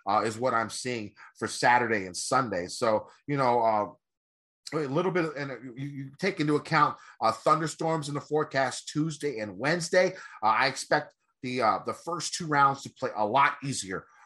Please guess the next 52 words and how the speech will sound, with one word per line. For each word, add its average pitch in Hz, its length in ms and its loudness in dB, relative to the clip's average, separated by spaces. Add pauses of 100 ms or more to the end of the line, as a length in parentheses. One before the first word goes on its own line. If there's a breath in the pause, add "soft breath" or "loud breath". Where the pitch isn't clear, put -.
uh, 104 120 2
than 113 200 -2
the 98 60 -8
weekend 104 500 -4
rounds. 101 440 0
If 92 100 -14
the 95 60 -14
wind 117 180 -8
forecast 117 400 -4
is 98 100 -14
correct, 127 360 -2
you 110 120 -10
know, 107 160 -6 (300 loud breath)
I'd 123 100 2
also 135 240 4
expect - 280 -6
the 117 60 -6
winning 127 200 -4
score 139 400 0 (200 loud breath)
to 185 120 -8
maybe 233 320 -2
just 147 260 -2
be, 135 280 0 (300 soft breath)
you 185 80 -6
know, 156 340 -2 (100)
double 160 240 2
digits 135 300 -2
under 110 180 -2
par, 85 480 -4
low 147 280 6
double 131 280 2
digits 104 280 -8
under 101 160 -6
par, 101 260 -2
especially 151 400 -4
if 139 80 -10
that 120 180 0
wind 127 200 -4
kicks - 260 -6
up - 120 0
to 113 80 -10
forty 120 420 -2 (280 loud breath)
plus, 110 420 0 (260 loud breath)
uh, 98 40 -2
on 101 520 2
the 98 80 -6
weekend. 95 460 -6
If 98 100 -8
it's 107 200 -10
not 170 340 2
that 180 180 4
windy, 196 420 -2